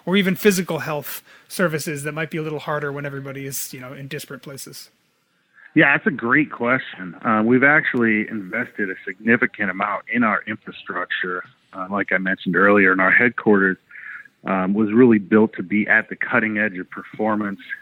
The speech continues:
Speaker 2: um, and taking care of our gamers and, and focus on, on their mental health. And, you know, we have an area of our headquarters called the decompression porch where they can go just to relax and, and kinda, you know, meditate. And, and,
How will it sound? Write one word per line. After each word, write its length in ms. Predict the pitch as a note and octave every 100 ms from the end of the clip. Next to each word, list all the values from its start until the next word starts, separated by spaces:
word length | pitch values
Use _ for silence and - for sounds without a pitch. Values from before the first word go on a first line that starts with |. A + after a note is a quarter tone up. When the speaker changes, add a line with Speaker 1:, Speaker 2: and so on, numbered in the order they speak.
| - -
Speaker 2:
um, 280 | F#2 F2+ F2+
and 100 | G2+
taking 340 | - A2+ - F#2
care 260 | G#2+ G2
of 100 | F#2+
our 120 | F#2+
gamers 520 | F2+ G2+ G2+ G2+ F#2 F2+
and, 140 | F2 - - - _
and 140 | G2+ F#2
focus 320 | G#2+ G2+ G2 -
on, 200 | G2 F2+
on 260 | G2+ F#2+
their 80 | F#2
mental 340 | F2 A#2+ A#2 G2+
health. 380 | A#2 G2+ G#2 -
And, 120 | F#2 - - - - - -
you 80 | A2+
know, 340 | G#2+ G2 F#2
we 160 | C3 C#3
have 180 | C#3 B2
an 80 | B2
area 320 | C3 C3+ A#2
of 100 | G#2+
our 140 | G#2+
headquarters 420 | A#2+ A2 A#2 A2
called 180 | - A2
the 40 | G2+
decompression 720 | A2+ A2+ G#2 - B2+ - A2+
porch 360 | - A#2+ A#2 -
where 120 | A2
they 100 | G2+
can 220 | - G#2 G2
go 300 | A2 A2 A2 - -
just 200 | A2 -
to 80 | -
relax 480 | G2+ F#2+ G#2+ A#2+ A#2+ - -
and, 280 | G2+ G2+ G2
and 120 | F#2+ F#2 -
kinda, 240 | A2+ G#2 G2+
you 80 |
know, 80 | G2+
meditate. 560 | F#2 A#2 A2+ - A#2 G#2+
And, 160 | G2+ -
and, 220 | A2+ F#2+